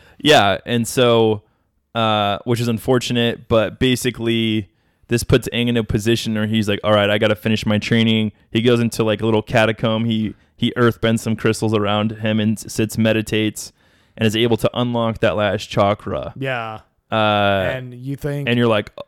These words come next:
Speaker 1: "Stuff is about to go down."
Speaker 2: Yeah, you think this is gonna be, like, essentially a repeat of, like, uh, book one finale
Speaker 1: Yeah,
Speaker 2: where,
Speaker 1: and,
Speaker 2: like,
Speaker 1: and
Speaker 2: he
Speaker 1: then you're like, "Oh, or is it?"
Speaker 2: Yeah.
Speaker 1: Because as soon as he ascend-, he, like, floats up. It's this big,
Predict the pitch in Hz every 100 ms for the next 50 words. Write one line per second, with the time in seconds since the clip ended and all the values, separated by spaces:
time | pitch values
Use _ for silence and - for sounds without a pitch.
0 | _ - - - 123 - 110 104 98 92
1 | 92 107 98 95 101 80 65 156 143 139
2 | 143 165 156 156 131 139 147 143 139 139
3 | 131 123 - 131 165 170 160 156 143 131
4 | 123 131 135 135 127 120 113 113 113 110
5 | 110 117 107 98 98 - _ _ _ _
6 | - 147 - 131 131 120 113 113 113 110
7 | 117 107 98 117 117 120 - - 117 120
8 | 117 110 107 107 - 131 127 - _ 131
9 | 127 - 131 127 98 - - - - 139
10 | 127 110 - - 226 127 117 - - 135
11 | 131 123 123 110 - 113 120 131 120 -
12 | 135 139 139 - 131 127 123 - 113 -
13 | - 127 123 120